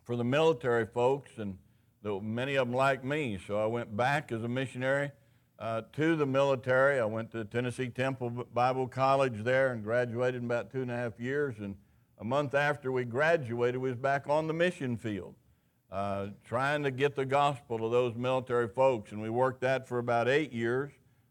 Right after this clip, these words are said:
When the bases started closing, we worked in Germany and Spain and Italy, starting churches, all, all those different places.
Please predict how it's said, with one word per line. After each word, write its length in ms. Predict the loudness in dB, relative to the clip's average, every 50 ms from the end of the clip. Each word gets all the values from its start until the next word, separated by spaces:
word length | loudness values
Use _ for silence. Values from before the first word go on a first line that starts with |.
| _ _
When 100 | -12 -10
the 60 | -6
bases 500 | -2 0 2 2 0 0 -4 -6 -8 -8
started 520 | -6 0 2 4 4 4 2 -2 -6 -10 -8
closing, 640 | 0 2 4 4 4 2 2 0 -4 -6 -6 -4
we 180 | -2 -2 -2 -2 -6 -10 -16 _ _ _ _ _
worked 320 | 2 2 2 2 2 -2 -6
in 180 | -6 -6 -6
Germany 540 | -2 -2 0 0 0 -2 -4 -4 -4 -4 -4
and 160 | -4 -6 -6
Spain 600 | -8 -10 -6 _ -2 0 0 -2 -2 -4 -6 -6
and 180 | -6 -6 -6 -4
Italy, 420 | -2 -2 0 0 0 0 -2 -2 -6 -6
starting 360 | -4 -2 -2 -2 -4 -8 -8
churches, 480 | -6 -4 -4 -4 -6 -8 -10 -8 -4
all, 320 | 0 0 2 2 0 0 -2
all 280 | -4 -2 -2 -2 0 0
those 220 | 0 -2 -2 -2
different 400 | -2 -4 -4 -4 -6 -10 -10 -4
places. 500 | -2 0 0 0 -2 -4 -8 -8 -8 -10